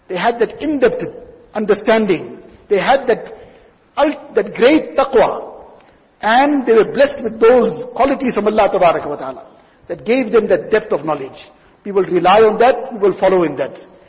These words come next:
And likewise in every era, those who are the true experts in deen,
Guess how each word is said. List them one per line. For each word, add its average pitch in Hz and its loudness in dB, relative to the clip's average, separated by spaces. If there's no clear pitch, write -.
And 240 0
likewise 247 2
in 247 -4
every 311 2
era, 190 0
those 226 4
who 214 2
are 240 4
the - 0
true 302 0
experts 254 2
in 180 -8
deen, 240 -4